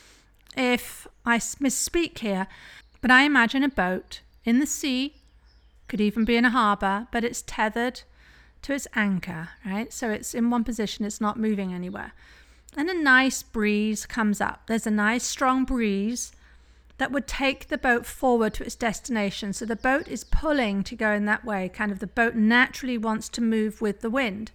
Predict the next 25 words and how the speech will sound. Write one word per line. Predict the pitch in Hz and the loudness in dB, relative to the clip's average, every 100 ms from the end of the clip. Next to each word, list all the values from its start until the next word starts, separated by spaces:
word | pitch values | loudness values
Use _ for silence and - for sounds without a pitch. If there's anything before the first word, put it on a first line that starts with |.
| - - - - - - - - | -20 -20 -20 -20 -20 -20 -18 -8
but | 254 | -2
it's | 247 247 - | -2 -2 -10
tethered, | - - 233 233 233 254 - | -14 -4 -2 -2 -4 -8 -10
right? | - | -8
It's | - | -8
tethered | - 233 233 240 | -10 -6 -4 -4
with | 240 220 | -2 -2
its | 233 - | -4 -2
anchor. | 233 233 - - | 0 0 -2 -6
It | - | -8
can't | - - 247 240 240 240 - - - - - | -8 -2 2 4 2 -2 -12 -20 -20 -20 -6
do | 269 262 | 0 2
what | 240 220 - | 2 -2 -4
feels | - 214 196 | -6 -6 -4
natural, | 220 208 - - 202 233 - - - | -4 -4 -6 -4 -4 -4 -12 -14 -10
if | - | -6
a | 214 | -4
boat | - - - | -2 -2 -2
could | 302 | -4
feel, | - 277 202 208 262 - - - | -2 0 2 2 -2 -10 -14 -6
but | 247 | -2
you | 233 | 2
get | 269 | 4
my | 247 220 | 4 2
point. | - 214 202 | 2 2 2